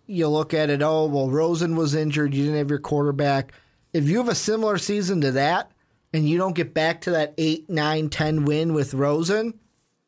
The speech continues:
I would say even an eight and five year, it's like, okay, well, maybe that's just the cap with Rosen. Eight and five might save you. Six and six and below,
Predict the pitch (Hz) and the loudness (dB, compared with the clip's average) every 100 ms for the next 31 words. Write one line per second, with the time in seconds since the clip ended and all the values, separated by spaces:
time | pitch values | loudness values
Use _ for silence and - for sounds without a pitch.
0 | _ _ _ _ _ - 170 233 190 175 | _ _ _ _ _ -4 -2 0 0 0
1 | 160 180 160 143 151 175 139 156 165 196 | 0 0 0 0 0 -2 -4 -2 0 0
2 | 160 135 127 117 131 135 165 175 151 143 | 0 -2 -2 -2 0 0 -2 -2 0 0
3 | 151 180 170 156 170 147 135 - 156 147 | 0 0 0 -2 -4 -4 -6 -4 -4 -4
4 | 131 117 135 151 156 131 113 - _ _ | -6 -6 -2 0 0 -4 -6 -10 _ _
5 | 185 - 240 175 180 190 190 156 135 - | -4 -4 -4 -2 0 0 0 -2 -2 -4
6 | 180 196 147 131 - 202 - 151 143 190 | -4 -2 -2 -2 -4 -4 -4 -4 -2 -4
7 | - 156 131 131 151 180 139 123 | -4 -4 -2 0 0 2 0 -2